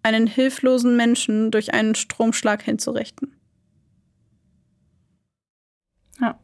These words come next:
Speaker 2: und diese Unterwürfigkeit auch noch in Verbindung mit dem überzeugten Glauben daran, es aus Liebe, es für das größere Wohl, für Helters Skelter zu tun,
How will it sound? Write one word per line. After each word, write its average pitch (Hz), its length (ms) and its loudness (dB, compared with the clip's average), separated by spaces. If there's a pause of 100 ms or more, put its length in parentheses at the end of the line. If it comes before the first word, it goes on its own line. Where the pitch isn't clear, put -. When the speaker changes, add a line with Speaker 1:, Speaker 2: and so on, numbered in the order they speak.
(180)
Speaker 2:
und 226 120 0
diese 240 180 -2
Unterwürfigkeit 220 1040 -2 (260)
auch 226 180 -2
noch 214 160 -4
in 208 100 -4
Verbindung 220 520 -2
mit 208 180 -6
dem 196 280 -2 (680)
überzeugten 233 680 -2
Glauben 202 600 0 (280)
daran, 196 480 -2 (1120)
es - 180 -6
aus - 280 -4
Liebe, 214 580 0
es - 140 -6
für 190 200 -4
das 180 200 -2
größere 190 520 -2
Wohl, 208 400 2 (580)
für - 180 -4
Helters 208 360 0
Skelter 202 380 0
zu - 140 -8
tun, 202 400 -4